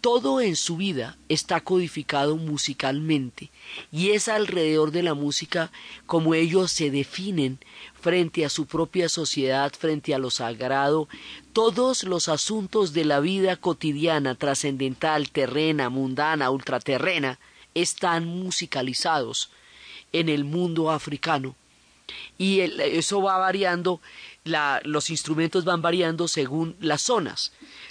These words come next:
Las zonas donde hay agricultura, eh, tienen predominio de flautas, las zonas donde hay ganadería tienen predominio de cueros, de tambores. Los tambores se hacen para comunicarse.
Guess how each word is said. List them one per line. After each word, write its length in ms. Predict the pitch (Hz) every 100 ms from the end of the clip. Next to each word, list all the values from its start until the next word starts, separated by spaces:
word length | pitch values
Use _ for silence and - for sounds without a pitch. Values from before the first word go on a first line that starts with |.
| -
Las 180 | 147 -
zonas 300 | 160 165 165
donde 240 | 165 147
hay 100 | 147
agricultura, 760 | 156 160 - 143 - 165 151 156
eh, 120 | - -
tienen 260 | 160 151
predominio 640 | 147 151 143 143 143 147 151
de 120 | 135
flautas, 600 | 156 143 147 - 127 -
las 220 | 127 135
zonas 280 | 156 143 143
donde 220 | 147 139
hay 80 | 131
ganadería 640 | 139 135 123 139 151 143 - - - -
tienen 300 | 165 160 156
predominio 720 | 160 143 135 143 147 151 151
de 140 | 143
cueros, 460 | - 147 156 139 120
de 100 | 135
tambores. 680 | - 127 127 147 139 - - - - -
Los 200 | 160 156
tambores 420 | 151 139 147 151 147
se 140 | 143
hacen 280 | 135 160 147
para 240 | 139 131
comunicarse. 840 | - 135 135 131 120 123 123 -